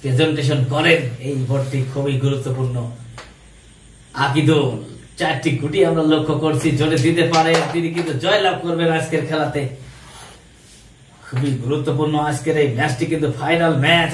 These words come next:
অবশ্যই একে একে সমতা। শেষ আছে, কে হাসবে? আকিদুল কিন্তু চেষ্টা চালিয়ে যাচ্ছেন।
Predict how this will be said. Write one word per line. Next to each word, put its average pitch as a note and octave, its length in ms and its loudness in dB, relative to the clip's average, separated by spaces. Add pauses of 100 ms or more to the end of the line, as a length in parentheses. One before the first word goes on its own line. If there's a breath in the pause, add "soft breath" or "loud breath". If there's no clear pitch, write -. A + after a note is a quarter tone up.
অবশ্যই D#3+ 320 0
একে D#3+ 220 -2
একে D#3+ 220 0
সমতা। E3+ 380 2 (800 loud breath)
শেষ D3 240 2
আছে, - 220 0
কে F3+ 60 2 (100)
হাসবে? E3 340 2 (840)
আকিদুল E3+ 380 2 (140)
কিন্তু E3+ 180 -2 (120)
চেষ্টা G3 340 0
চালিয়ে F3 320 2
যাচ্ছেন। E3 360 -2